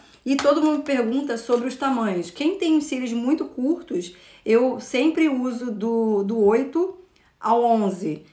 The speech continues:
Quem tem os cílios médios, eu uso do nove ao doze,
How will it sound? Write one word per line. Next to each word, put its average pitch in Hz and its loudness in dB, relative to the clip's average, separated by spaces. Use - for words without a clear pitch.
Quem 233 -6
tem 226 0
os 208 -2
cílios 196 -2
médios, 190 -2
eu 196 2
uso 208 0
do 196 -4
nove 208 -2
ao 220 0
doze, 202 2